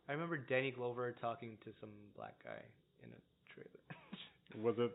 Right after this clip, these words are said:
Speaker 2: the, it was either that or the, um, the movie where they're all on, like, a call. What is it, what's it called?
Speaker 1: Oh, um,
Speaker 2: Telemarketers?
Speaker 1: Yeah, yeah.
Speaker 2: Yeah, that's, like, the
Speaker 1: Thank
Speaker 2: only
Speaker 1: You
Speaker 2: two movies
Speaker 1: for
Speaker 2: he's been in recently. Thank You
Speaker 1: Yeah.
Speaker 2: for,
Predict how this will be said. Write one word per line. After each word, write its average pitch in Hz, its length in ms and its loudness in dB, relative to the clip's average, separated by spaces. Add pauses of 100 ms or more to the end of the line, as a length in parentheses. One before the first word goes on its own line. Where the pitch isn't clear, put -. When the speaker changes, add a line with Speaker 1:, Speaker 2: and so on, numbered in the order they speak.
(240)
Speaker 2:
the, 104 360 0 (260)
it 117 60 -2
was 113 120 0
either 131 240 6 (100)
that 107 280 6 (120)
or 101 200 2
the, 95 280 0
um, 90 360 -4 (1160)
the 104 60 0
movie 98 220 4
where 95 140 4
they're 95 140 6
all 90 120 2
on, 90 80 0
like, 87 160 -2
a - 200 -6
call. 82 400 -2 (760)
What 101 140 -8
is 95 60 -10
it, - 60 -10
what's 131 160 -8
it 139 140 -8
called? 151 200 -2 (140)
Speaker 1:
Oh, 147 220 12 (100)
um, 143 80 8
Speaker 2:
Telemarketers? 127 580 10 (360)
Speaker 1:
Yeah, 139 400 12
yeah. 120 220 2 (100)
Speaker 2:
Yeah, 110 160 8 (140)
that's, 117 120 8
like, 131 120 8
the 127 60 10
Speaker 1:
Thank 117 80 12
Speaker 2:
only 113 120 10
Speaker 1:
You 98 80 2
Speaker 2:
two 131 60 10
movies 113 240 8
Speaker 1:
for 117 60 4
Speaker 2:
he's 107 60 0
been 95 140 2
in 92 200 -2 (200)
recently. 101 340 -6 (380)
Thank 127 140 2
You 120 60 4
Speaker 1:
Yeah. 107 40 2
Speaker 2:
for, 120 100 0